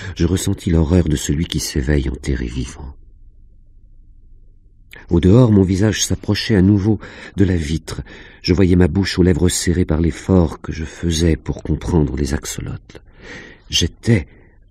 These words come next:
un axolotl. Et je venais de savoir en un éclair qu'aucune communication n'était possible. Il était hors de l'aquarium. Sa pensée était une pensée hors de l'aquarium.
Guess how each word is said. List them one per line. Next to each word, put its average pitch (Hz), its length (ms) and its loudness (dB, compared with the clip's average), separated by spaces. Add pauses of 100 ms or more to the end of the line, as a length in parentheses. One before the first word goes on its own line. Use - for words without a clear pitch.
(300)
un 73 140 -4
axolotl. - 840 -8 (1120)
Et 62 60 2
je 80 120 2
venais 117 220 4
de 101 60 2
savoir 107 380 2
en 92 100 6
un 107 120 8
éclair 110 420 4
qu'aucune 131 440 2
communication 95 680 -4
n'était - 240 -16
possible. - 500 -16 (1500)
Il 92 120 4
était - 260 2
hors 107 180 2
de 104 60 0
l'aquarium. - 680 -6 (1700)
Sa - 160 -2
pensée 123 340 4
était 101 160 2
une 101 200 2
pensée 110 440 0 (120)
hors 127 460 0
de 101 140 -2
l'aquarium. - 640 -8